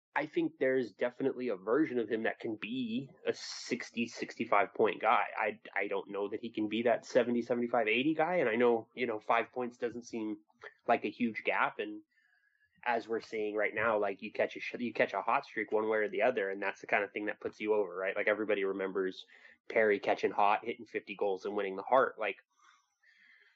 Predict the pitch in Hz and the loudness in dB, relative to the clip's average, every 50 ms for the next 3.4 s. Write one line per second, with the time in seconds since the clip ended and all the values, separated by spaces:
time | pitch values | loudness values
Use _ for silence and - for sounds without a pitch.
0 | _ _ - - - 147 131 120 117 113 - - - _ _ _ - 185 175 135 | _ _ -6 0 2 4 4 4 2 0 -4 -10 -18 _ _ _ -8 -4 -2 -2
1 | 113 98 95 95 - _ _ - 120 120 113 107 104 - 120 123 131 127 120 123 | -2 -2 -6 -10 -14 _ _ -8 -4 -2 -2 -2 -4 -4 -4 -2 -2 0 0 -2
2 | - - 123 117 - 104 - - - - 160 170 - - - 117 101 98 - - | -4 -4 -6 -8 -8 -8 -10 -10 -4 0 0 0 0 0 -2 -2 -2 -4 -6 -4
3 | 110 113 113 110 104 104 104 | -2 0 0 2 2 2 0